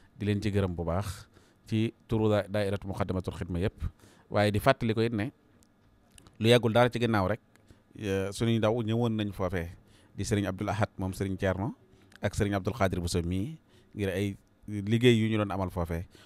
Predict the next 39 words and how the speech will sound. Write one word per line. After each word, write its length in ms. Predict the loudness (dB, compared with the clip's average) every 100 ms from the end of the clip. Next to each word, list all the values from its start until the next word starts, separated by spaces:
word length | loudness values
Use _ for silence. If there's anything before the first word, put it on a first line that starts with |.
| -12
Waaye 200 | -2 -2
taxawaay 360 | 0 0 2 2
yu 80 | 0
am 160 | -2 -2
solo 240 | 0 0 2
la 120 | 0
ñu 80 | -4
amoon 240 | -6 -8
ci 120 | -10 -10
ñoom, 160 | -8 -8 -14 -20 _ _ _ -8
taxawaay 300 | 0 2 2
yu 40 |
am 140 | 0 -2
solo, 300 | -2 -2 -4 -10 -20 -20 -10
sonn 280 | -4 -4 -2
ci 100 | -2
ñoom 260 | 0 0
lool, 300 | 2 4 2 -4 _ _
dalal 320 | -8 -2 0 0 0
leen, 280 | 0 -2 -6 -14 -4
toppatoo 380 | -4 2 4 6
leen, 280 | 4 0 -4 -16 -20 -8 0
ànd 260 | 2 2
ak 80 | 2
ñoom 260 | 0 -2 0
dem 180 | -2
ci 80 | 0
barab 200 | 0 0 0
yi 80 |
nga 100 | -2
xam 160 | -2 -2
ne 80 | -2
ñoom 220 | -2 0
lañ 160 | -2 -2
soxla 260 | -4 -2
woon 200 | 0 0
a 40 | -2
dem 220 | -4 -4
yépp 160 | -4